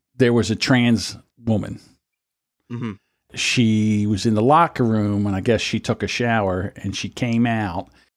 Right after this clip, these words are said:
Speaker 1: and she was walking around the locker room with her lady dick and balls out. And there was children in there, girls,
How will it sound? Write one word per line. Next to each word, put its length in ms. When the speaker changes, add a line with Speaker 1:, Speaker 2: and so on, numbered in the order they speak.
Speaker 1:
and 180
she 140
was 160
walking 360
around 400
the 60
locker 460
room 220
with 140
her 100
lady 360
dick 260
and 120
balls 320
out. 260
And 120
there 80
was 120
children 560
in 160
there, 240
girls, 520